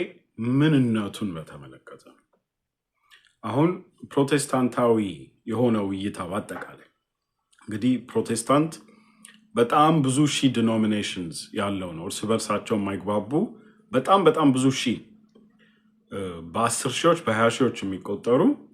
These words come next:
ራሳቸውን ችለው ያሉ፣ እ፣ አሉ። በአብዛኛው ግን፣ እ፣ ሁሉም የሚመሳሰሉት በምንድን ነው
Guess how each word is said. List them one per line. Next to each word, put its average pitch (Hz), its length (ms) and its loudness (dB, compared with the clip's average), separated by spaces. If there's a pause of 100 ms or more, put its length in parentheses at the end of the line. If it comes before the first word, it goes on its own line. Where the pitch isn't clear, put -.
(580)
ራሳቸውን 123 600 4
ችለው 104 260 -2
ያሉ፣ 104 280 -2 (1080)
እ፣ 113 80 -4 (360)
አሉ። 113 260 2 (1120)
በአብዛኛው 143 680 8
ግን፣ 180 200 6 (640)
እ፣ 127 160 -2 (600)
ሁሉም 143 320 4
የሚመሳሰሉት 104 800 0
በምንድን 87 440 -8
ነው - 140 -20